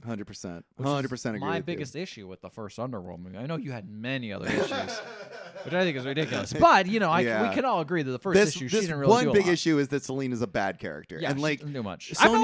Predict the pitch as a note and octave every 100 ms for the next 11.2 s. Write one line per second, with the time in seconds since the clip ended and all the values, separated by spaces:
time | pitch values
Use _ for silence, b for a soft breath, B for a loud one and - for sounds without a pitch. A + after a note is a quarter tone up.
0 | A#3 G3+ E4+ C#4+ B3 A#3 F#3 D#3 - C#3+
1 | C#3+ G#3+ - - - G#3 A#3 A#3+ A#3+ G3+
2 | F#3 E3 D#3+ D3 C#3+ E3+ G3 F#3+ F3 F3
3 | D#3+ D#3 D3 D#3 D3+ G3+ F#3 F#3 F3 D3
4 | C#3+ C#3 C#3 D3+ D#3 G3+ G#3+ B3+ G3 -
5 | B3 G#3 - G3+ D#3+ B2 G#2 F#2+ - A#3+
6 | C#3 E2+ F2 C3+ C3+ G2 - F2+ D2+ G3+
7 | G#3 A3 A#3 G3+ G#3 F3+ D#3 D3 B2 C#3+
8 | C#3+ C3+ B2 G#2 - E2 G2+ E2 D#2+ -
9 | A#2 G2 - - b b D#3 B3+ C4 C#4
10 | B3+ A#3 G#3+ F3+ G3+ F#3 D3+ A2 A#2 -
11 | E4+ G4+